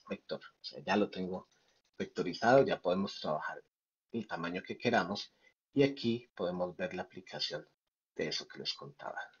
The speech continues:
incluso darle el énfasis que nosotros necesitamos. Y todo a partir de vectores. ¿Cómo se logran estas sombras? Estos son objetos. Es decir,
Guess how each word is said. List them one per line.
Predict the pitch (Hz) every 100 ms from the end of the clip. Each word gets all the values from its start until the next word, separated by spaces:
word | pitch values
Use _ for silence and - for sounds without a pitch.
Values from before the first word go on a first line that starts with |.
| _
incluso | 87 - - - 92
darle | 82 78 87
el |
énfasis | 107 104 104 104 -
que | 101
nosotros | 90 - -
necesitamos. | 85 82 - 90 - 73 69 -
Y | 123
todo | 123 127
a | 135
partir | - - 82
de | 90
vectores. | 95 - 67 - _ - - - _ _
¿Cómo | 143 143 156
se | 147
logran | 120 104 113 123
estas | 127 131 123
sombras? | 156 131 - -
Estos | 127 -
son | - -
objetos. | - - - - - - _ _ _ _ _ _ _
Es | 202
decir, | 196 190 -